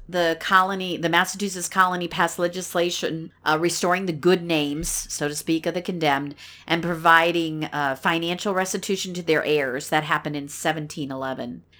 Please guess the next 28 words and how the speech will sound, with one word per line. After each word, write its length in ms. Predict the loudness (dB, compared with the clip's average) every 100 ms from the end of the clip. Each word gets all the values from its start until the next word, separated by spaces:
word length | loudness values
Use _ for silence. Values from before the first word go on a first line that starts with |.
| -14
But 340 | 4 6 6 -2
the 600 | -2 2 2 2 0 -6 -12 -2
repercussions 800 | 0 0 0 2 2 2 2
of 100 | 4
it 100 | 4
went 200 | 2 2
on 460 | 4 4 4 2 -6
for 220 | -6 -4
generations. 840 | 2 2 4 2 0 -6 -8 -8 -6
And 100 | -4
even, 300 | -2 -2 2
like, 240 | 2 0 -10 -20 -4
we've 200 | 0 0
talked 300 | 4 4 4
about 500 | 4 6 4 0 -4
that 160 | 0 0
it 120 | 0
was, 420 | -2 -4 -8 -14 _ -8
you 180 | -4
know, 100 | -2
in 60 | -2
the 60 | -4
twentieth 400 | -4 -4 -4 -4
century 400 | -4 -2 -2 -2
when, 380 | -2 -6 -10 -14
when 200 | -8 -6
Arthur 320 | -2 -2 0 -2
Miller 520 | -2 -2 -2 -4